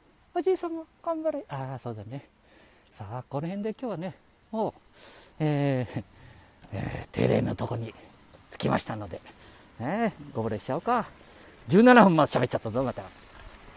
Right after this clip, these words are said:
一応、おー、<clears throat> えー、心臓も、ね、足も、膝も、ね、頭も、目も、口も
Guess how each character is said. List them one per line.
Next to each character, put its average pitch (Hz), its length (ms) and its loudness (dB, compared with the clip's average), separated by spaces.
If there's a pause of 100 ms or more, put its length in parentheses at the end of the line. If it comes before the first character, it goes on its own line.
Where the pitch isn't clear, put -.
(460)
一 233 180 10
応、 247 160 12 (220)
お 131 640 10
ー、 - 320 8 (800)
<clears throat> - 40 0
え - 300 -4 (960)
ー、 - 40 -12
心 165 160 4
臓 151 140 8
も、 139 180 4 (400)
ね、 160 220 0 (300)
足 160 160 -2
も、 147 160 0 (320)
膝 139 240 2
も、 147 180 2 (640)
ね、 - 160 -4 (260)
頭 127 300 -2
も、 127 160 0 (340)
目 123 120 -4
も、 175 160 0 (340)
口 - 200 -10
も 208 120 -10